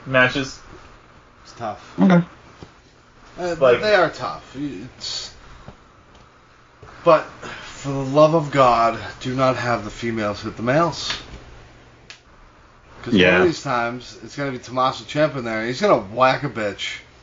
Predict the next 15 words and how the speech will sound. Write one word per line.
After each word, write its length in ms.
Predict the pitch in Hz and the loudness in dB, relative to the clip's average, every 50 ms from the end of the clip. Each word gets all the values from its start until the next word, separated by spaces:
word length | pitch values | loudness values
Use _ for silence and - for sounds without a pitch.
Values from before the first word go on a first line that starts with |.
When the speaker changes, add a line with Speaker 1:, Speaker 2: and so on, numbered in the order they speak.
| - - | -18 -8
Speaker 1:
<laughs> 680 | - - 131 - - 175 - - - - 160 151 143 - - - - - - - - - - - - - - - - _ - - - - - | -6 -4 -2 2 2 2 2 2 2 2 2 2 2 0 -6 -14 -20 -20 -20 -20 -20 -20 -20 -20 -20 -20 -20 -20 -20 _ -20 -20 -20 -14 -10
Speaker 2:
Like 160 | 104 104 101 | -10 -10 -2
whack-a-mole. 640 | 110 143 147 147 135 127 123 113 104 101 95 92 90 - - - | 2 4 4 4 4 0 -6 -6 -6 -6 -8 -10 -14 -18 -4 0
Whack 220 | 151 190 185 147 | 0 2 2 0
a 20 | 147 | -2
bitch! 540 | 120 - 180 185 170 - - - - - - - - - - - - - - - - - - - - _ _ - - _ - - - - - - - | 0 2 2 2 2 0 -4 -10 -14 -16 -16 -18 -6 -4 -4 -4 -4 -8 -14 -18 -20 -20 -20 -20 -20 _ _ -20 -20 _ -20 -20 -20 -20 -20 -20 -18
That's 200 | 98 95 - 117 | -16 -14 -12 -12
it. 100 | 98 - - - - - _ _ _ - _ _ _ _ _ _ _ _ _ _ _ _ _ _ _ _ _ _ _ _ _ _ _ _ _ - - - - | -14 -14 -14 -20 -20 -20 _ _ _ -20 _ _ _ _ _ _ _ _ _ _ _ _ _ _ _ _ _ _ _ _ _ _ _ _ _ -20 -20 -12 -8
But, 260 | 98 98 92 90 - - - - _ _ _ _ _ _ _ _ - - - - | -6 -6 -6 -6 -10 -16 -20 -20 _ _ _ _ _ _ _ _ -20 -20 -10 -4
I 20 | |
don't 200 | 127 131 131 127 | -2 0 0 0
know. 280 | 131 135 139 135 127 120 - - - - - - | 0 -2 -2 -4 -4 -6 -8 -14 -18 -20 -14 -8
Uh, 460 | 110 117 113 113 117 117 117 117 107 92 - - - - - - - - - - | -6 -2 0 0 0 0 -2 -4 -6 -10 -16 -20 -20 -20 -20 -20 -18 -18 -10 -8
it's 500 | 139 139 - - - - - - - - - - - - - - - - - - | -8 -8 -6 -8 -10 -12 -12 -12 -14 -18 -20 -20 -20 -20 -20 -20 -20 -20 -8 -2
Speaker 3:
Shh. 400 | - - - - - - - - | 2 2 4 4 4 2 0 -2